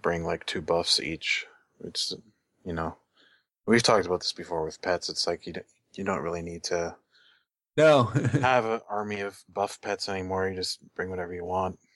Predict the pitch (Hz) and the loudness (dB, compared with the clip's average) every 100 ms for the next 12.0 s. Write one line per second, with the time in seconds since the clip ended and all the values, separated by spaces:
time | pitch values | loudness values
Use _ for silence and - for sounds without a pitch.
0 | _ - 90 90 90 117 98 98 95 95 | _ -2 2 2 0 -2 -2 2 4 6
1 | 95 98 98 95 107 98 95 95 92 104 | 4 6 4 4 2 4 4 4 4 4
2 | 95 95 90 90 92 101 - 92 90 92 | 6 6 6 4 6 6 2 0 2 2
3 | 92 - 95 87 92 90 90 92 101 101 | 0 0 0 2 4 6 6 8 8 4
4 | - 98 104 113 113 123 123 98 90 92 | 0 4 4 6 8 6 6 4 2 0
5 | _ _ _ - - _ - 95 90 85 | _ _ _ -20 -20 _ 0 2 2 0
6 | 85 82 - - 87 101 87 85 85 - | -2 -4 -8 -4 -4 -2 0 0 0 -2
7 | 90 90 - _ _ _ _ _ _ _ | -2 -2 -6 _ _ _ _ _ _ _
8 | _ _ _ _ _ _ _ _ _ _ | _ _ _ _ _ _ _ _ _ _
9 | _ _ _ _ _ _ _ _ _ _ | _ _ _ _ _ _ _ _ _ _
10 | _ _ _ _ 92 92 95 95 92 - | _ _ _ _ -8 -8 -4 -4 -2 -6
11 | - 92 82 82 82 - 85 85 90 | -2 -2 0 0 -2 -6 -8 -8 -10